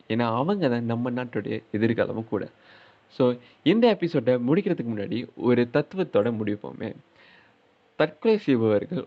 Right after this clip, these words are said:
ஒரு முறை தான் இறக்கிறார்கள், ஆனா எஞ்சியவர்கள் ஆயிரம் முறை பாதிக்கப்படுகிறார்கள். அந்த கொடூரமான தருணங்களை மீண்டும் புரிந்து கொள்ளவும் முயற்சிக்கிறார்கள். அதுதாங்க நான் சொல்ல வர கருத்தே.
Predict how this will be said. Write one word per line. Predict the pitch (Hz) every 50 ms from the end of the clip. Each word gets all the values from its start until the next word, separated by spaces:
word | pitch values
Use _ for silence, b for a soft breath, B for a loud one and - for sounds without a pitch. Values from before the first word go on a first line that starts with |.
| _
ஒரு | - 123 139 165 180
முறை | 180 160 135 117 107
தான் | 107 113 127
இறக்கிறார்கள், | 127 110 107 104 110 _ - - - - - - - - - -
ஆனா | - 107 107
எஞ்சியவர்கள் | 107 107 107 110 123 143 165 170 185 202 185 139 117 107 101 110 110 113 110 - _ _
ஆயிரம் | - 120 135 160 185 190 180 156 123
முறை | 110 107 110 123 131 113
பாதிக்கப்படுகிறார்கள். | 107 110 107 110 110 113 - - 107 - - 156 - - 87 - _ - - - _ b b b b b b b b
அந்த | - 113 113 113 110 113
கொடூரமான | 107 - 120 113 127 135 139 135 127 135 143 165 175 170 -
தருணங்களை | - 117 113 127 135 131 123 117 107 107 107
மீண்டும் | 107 107 117 135 151 147 156 151 131 -
புரிந்து | - 135 147 156 151 - - -
கொள்ளவும் | - 110 104 101 98 107 131 143 120
முயற்சிக்கிறார்கள். | 113 110 107 - - 113 - - - 65 - - - - - _ _ _ B B B B B B _
அதுதாங்க | 110 123 127 131 139 151 165
நான் | 160 143 113
சொல்ல | 113 - 117 117 127
வர | 120 107 - -
கருத்தே. | - - - 107 104 101 - - - 107